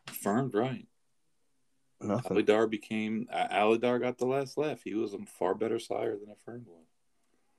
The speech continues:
Speaker 1: And Seattle Slew was better than all of them.
Speaker 2: Yeah. <laughs>
Speaker 1: And
Speaker 2: Mu-
Speaker 1: look at Spectacular Bid, who, who was as good as a horse as, as there
Speaker 2: Mm.
Speaker 1: was ever, probably. And, uh,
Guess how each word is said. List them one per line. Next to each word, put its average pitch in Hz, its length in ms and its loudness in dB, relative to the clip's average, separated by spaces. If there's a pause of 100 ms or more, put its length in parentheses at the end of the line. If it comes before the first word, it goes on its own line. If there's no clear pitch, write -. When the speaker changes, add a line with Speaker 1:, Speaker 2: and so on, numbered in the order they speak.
(1300)
Speaker 1:
And 101 100 -4
Seattle 101 340 8
Slew 120 320 6
was 107 140 4
better 104 240 0
than 110 100 -4
all 120 260 -6
of 80 60 -20
them. 80 120 -16 (840)
Speaker 2:
Yeah. - 960 4
<laughs> - 60 -10 (420)
Speaker 1:
And 98 160 0
Speaker 2:
Mu- 95 140 2
Speaker 1:
look 104 160 6
at 104 60 4
Spectacular 110 600 6
Bid, 110 260 -2 (320)
who, - 160 -8 (240)
who 107 120 2
was 95 280 -2
as 87 160 -4
good 101 260 8
as 90 120 2
a 87 100 0
horse 92 380 0
as, 87 260 0
as 90 220 -6
there 90 160 0
Speaker 2:
Mm. 92 160 6
Speaker 1:
was 143 280 0
ever, 101 280 2
probably. 87 600 -10 (640)
And, 92 480 -4
uh, 87 360 0